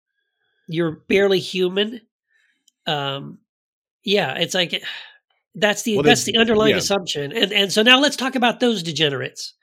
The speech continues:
Speaker 1: and, and these, these, these horrible, twisted, screwed up people that we cannot allow, you know, to, to lead the way. We can't allow their, we can't allow them to infect us, you know, with their madness.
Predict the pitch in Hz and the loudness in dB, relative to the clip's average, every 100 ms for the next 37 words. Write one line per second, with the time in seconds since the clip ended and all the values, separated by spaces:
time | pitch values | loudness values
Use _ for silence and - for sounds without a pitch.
0 | _ _ _ _ _ _ 175 160 175 175 | _ _ _ _ _ _ -2 -2 -4 0
1 | 208 202 - 202 208 214 196 - 240 226 | 0 0 -2 -4 -2 -6 -8 -6 0 2
2 | 170 156 143 _ _ - 214 190 170 143 | 2 0 -2 _ _ -6 -4 -2 -6 -6
3 | 143 _ _ _ _ - - 190 160 - | -10 _ _ _ _ -8 -4 -2 -4 -4
4 | 185 - 127 120 _ - - _ 160 156 | -6 -4 -8 -8 _ -20 -20 _ -4 -4
5 | 156 - 190 175 165 156 151 147 143 - | -6 -6 -4 -2 -2 -2 -2 -2 -4 -8
6 | 175 156 143 139 135 151 143 135 143 - | -6 -4 -4 -6 -6 -6 -4 -4 -8 -8
7 | 147 165 170 151 151 143 131 131 127 _ | -4 -2 -2 -4 -4 -2 -4 -6 -10 _
8 | _ _ - - 190 185 170 160 160 151 | _ _ -10 -8 -4 -2 2 2 2 0
9 | 165 170 180 180 165 165 143 156 143 - | -2 -4 -2 0 0 0 -2 -6 -8 -4
10 | 170 - 147 135 - - - 156 139 135 | -6 -4 -8 -6 -10 -14 -10 -8 -6 -4
11 | 135 147 139 147 135 131 - | -6 -6 -4 -4 -6 -12 -14